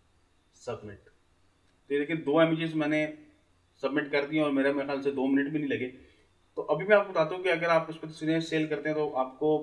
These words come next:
मतलब कितने पैसे वगैरह मिलेंगे। तो आप यहाँ नीचे आ जाते हैं, यहाँ पे नीचे आप tools में आते हैं और tools में आने के बाद आप sell your images के ऊपर click करेंगे तो यहाँ पे आपको एक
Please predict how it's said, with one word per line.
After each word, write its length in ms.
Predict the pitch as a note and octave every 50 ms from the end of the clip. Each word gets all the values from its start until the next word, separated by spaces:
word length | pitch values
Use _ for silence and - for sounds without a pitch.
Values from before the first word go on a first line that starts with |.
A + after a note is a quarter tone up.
| - -
मतलब 300 | D#3 C#3+ C3+ C3+ C#3+ -
कितने 220 | - C#3 - D#3 D#3
पैसे 240 | C#3+ C#3+ C#3+ - D#3+
वगैरह 240 | D3 C#3+ C#3+ C#3 C3+
मिलेंगे। 280 | C3 C3+ C#3 C#3+ C#3+ C#3+
तो 60 | C#3
आप 120 | C3+ C3+ C#3
यहाँ 140 | C#3 C3+ C3
नीचे 200 | B2+ B2+ - E3
आ 80 | D#3 D3+
जाते 240 | C#3+ C3 B2+ - C#3
हैं, 80 | C#3
यहाँ 140 | C3+ C3 B2+
पे 120 | B2+ C#3 C3+
नीचे 220 | C3 B2+ B2+ C#3
आप 140 | C#3 C#3 - -
tools 260 | D3 D3+ D#3+ D#3+ D#3
में 120 | E3 D#3
आते 220 | C#3 C3 C#3 - C#3+
हैं 160 | C#3+ D3 - - _ _ _ _ - - _ _
और 280 | - C#3 C3+ C#3 C3+ - -
tools 240 | D3 D3+ E3 D#3 D#3+
में 100 | D#3+ D3+
आने 80 | D3+ D3+
के 80 | D3+
बाद 240 | D3+ D3+ D3 D3 D3 C3
आप 200 | C#3 C#3 C#3 - -
sell 220 | - D#3+ D#3 D#3 D#3+
your 200 | D#3+ D#3 D3+ D3+ - -
images 300 | C3+ C3+ C#3 C#3 D#3+ D#3+ -
के 100 | - D#3
ऊपर 180 | - D3+ C#3 C#3+
click 220 | D3+ C#3+ C#3+ -
करेंगे 300 | D3 D3 D3 D3 C#3 C#3 C#3 C#3 - - - _ _ _ _ _ _ _ _ _ _ _ _ -
तो 80 | D3 C#3+ C#3+ C#3+ C#3
यहाँ 200 | C3+ C3+ C3+ C3
पे 160 | C3 - D#3+ D3+ - C3
आपको 500 | C3+ C#3 C3+ - - - D3 D3 C#3+ C#3+
एक 240 | C#3+ C3+ C#3 C#3 C3